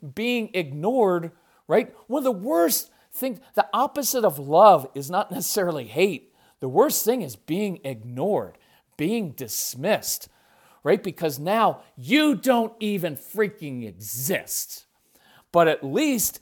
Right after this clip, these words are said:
if I get my dad so wound up, he's engaging and his eyes are on fire, yelling at me,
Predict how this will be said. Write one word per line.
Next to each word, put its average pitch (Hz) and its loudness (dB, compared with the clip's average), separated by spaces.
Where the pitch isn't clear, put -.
if 123 -4
I 185 8
get 202 2
my 170 -2
dad 147 2
so 185 0
wound 156 -2
up, 147 4
he's 180 -6
engaging 151 -2
and 123 -8
his 120 -10
eyes 165 2
are 143 -4
on 127 -6
fire, 127 0
yelling 156 2
at 127 -4
me, 117 -10